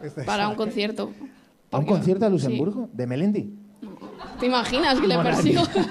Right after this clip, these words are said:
Speaker 3: <laughs>
Speaker 2: No, de Rob Zombie, Rob Zombie.
Speaker 3: De, ah, hostia.
Speaker 1: Ah, ¿y qué fue? ¿Toda la gente de Luxemburgo? ¿Cien personas?
Speaker 3: Soy fan.
Speaker 2: ¿Sí?
Speaker 3: Sí.
Speaker 2: Pensaba que me estabas enseñando el
Speaker 3: No, no,
Speaker 2: reloj,
Speaker 3: no,
Speaker 2: en
Speaker 3: soy
Speaker 2: plan.
Speaker 3: fan, te imaginas. No, <laughs> es de Luxemburgo, me lo compré allí. <laughs>
Speaker 2: Sí, mola, mola un montón. Entonces tenía que pasar por Ámsterdam para ir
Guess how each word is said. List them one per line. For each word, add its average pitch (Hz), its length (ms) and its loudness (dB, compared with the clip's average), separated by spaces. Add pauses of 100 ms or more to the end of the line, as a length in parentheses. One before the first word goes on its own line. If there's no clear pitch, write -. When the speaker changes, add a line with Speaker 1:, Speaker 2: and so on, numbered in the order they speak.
(100)
Speaker 3:
<laughs> 220 400 -2
Speaker 2:
No, 247 180 2
de 240 100 2
Rob 262 220 0
Zombie, 226 260 -2
Rob 214 160 -6
Zombie. 208 320 -10
Speaker 3:
De, 151 180 -2
ah, 151 120 -2
hostia. 143 180 -6
Speaker 1:
Ah, 180 680 -2
¿y 127 80 -4
qué 139 120 -4
fue? 165 160 -4
¿Toda 139 180 -2
la 139 80 -2
gente 147 180 -4
de 139 60 -2
Luxemburgo? 143 440 -2
¿Cien 139 180 -6
personas? 151 400 -6 (120)
Speaker 3:
Soy 147 180 2
fan. 123 280 -2 (300)
Speaker 2:
¿Sí? 330 240 -6 (120)
Speaker 3:
Sí. 147 240 -4 (200)
Speaker 2:
Pensaba 247 320 -2
que 285 100 0
me 277 80 4
estabas 247 280 0
enseñando 254 400 -4
el 220 60 0
Speaker 3:
No, 208 40 0
no, 208 60 0
Speaker 2:
reloj, 156 140 0
Speaker 3:
no, 165 80 0
Speaker 2:
en 170 60 0
Speaker 3:
soy 165 120 0
Speaker 2:
plan. 156 120 0
Speaker 3:
fan, 165 100 -2
te 151 80 -4
imaginas. 160 420 -2 (160)
No, 151 240 2
<laughs> - 0 -
es 143 420 0
de 175 80 2
Luxemburgo, 156 560 2
me 127 100 -4
lo 131 100 -6
compré 151 280 2
allí. 156 300 4
<laughs> 170 40 0 (1200)
Speaker 2:
Sí, 226 120 -4
mola, 208 240 -2
mola 202 360 -2
un 208 40 -4
montón. 202 300 -2
Entonces 226 320 -4
tenía 220 200 -6
que 226 80 -8
pasar 262 220 -4
por 247 140 -2
Ámsterdam 277 560 -2
para 196 220 -2
ir 262 240 -6